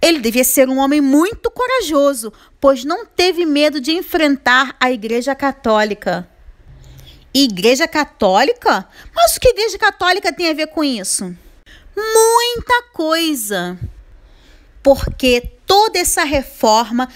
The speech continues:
girava principalmente em torno da igreja.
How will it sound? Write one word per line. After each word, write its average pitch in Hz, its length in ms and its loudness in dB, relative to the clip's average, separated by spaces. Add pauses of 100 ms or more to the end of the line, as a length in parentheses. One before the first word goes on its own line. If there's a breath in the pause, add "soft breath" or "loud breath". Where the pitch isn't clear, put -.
(200 loud breath)
girava 294 580 2
principalmente 302 1300 -2
em 330 120 -2
torno 294 420 0
da 302 100 0
igreja. 262 720 -2